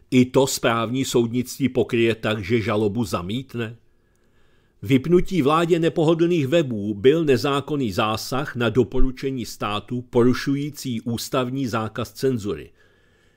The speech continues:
Navíc šlo o zásah vojenské složky do vnitřních poměrů ve státě, když vojsko je primárně určeno k obraně země proti vnějšímu nepříteli, ne k omezování svobod a práv občanů uvnitř státu.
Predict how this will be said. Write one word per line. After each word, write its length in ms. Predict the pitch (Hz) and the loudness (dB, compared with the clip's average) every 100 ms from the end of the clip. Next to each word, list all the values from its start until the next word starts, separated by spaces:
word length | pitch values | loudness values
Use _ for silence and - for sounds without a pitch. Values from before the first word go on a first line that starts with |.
| _ | _
Navíc 460 | 101 110 110 131 160 | -4 0 2 2 0
šlo 220 | - 139 | 2 2
o 160 | 143 120 | 4 2
zásah 520 | 104 123 139 - 165 | 2 0 0 -2 -2
vojenské 540 | 131 143 156 - 165 | 2 2 2 -2 0
složky 520 | 139 - 127 - - 147 | 0 0 0 0 -4 0
do 160 | 123 | 0
vnitřních 640 | 95 107 117 - 143 143 - | 0 0 0 -2 -6 -6 -2
poměrů 480 | - 127 131 151 131 | 2 2 2 0 0
ve 100 | 110 | -4
státě, 640 | - 110 98 92 - 98 - - - - | -4 -4 -4 -4 -6 -8 -10 -20 -20 -10
když 300 | 117 123 120 | 0 2 2
vojsko 500 | 107 170 - - 135 | 2 0 0 -2 2
je 120 | 120 | 2
primárně 720 | - 113 113 123 131 135 147 | 2 0 2 2 0 -2 -2
určeno 540 | 147 123 127 - 147 127 | -4 0 -2 0 0 0
k 120 | - | -2
obraně 480 | - 104 120 123 107 | -2 2 2 0 -2
země 420 | 92 107 107 123 | -2 -2 -2 -4
proti 380 | 123 120 117 107 | -2 -4 -2 -4
vnějšímu 600 | 82 98 113 113 139 120 | -4 -2 -2 -4 -6 -4
nepříteli, 720 | 95 87 - 87 104 92 101 120 _ _ _ - | -6 -8 -8 -8 -6 -4 -4 -8 _ _ _ -6
ne 220 | 107 156 | 0 2
k 180 | 165 - | 0 0
omezování 800 | 123 131 113 131 131 127 113 90 | 4 4 4 2 2 -2 -4 -6
svobod 480 | - 110 110 135 - | -2 0 2 0 -2
a 80 | 117 | -8
práv 400 | - 107 107 - | -4 -4 -4 -6
občanů 460 | 104 - 120 117 | -2 2 2 0
uvnitř 400 | - 107 113 117 | -6 -6 -8 -10
státu. 500 | - 139 135 131 - | -6 -4 -4 -6 -12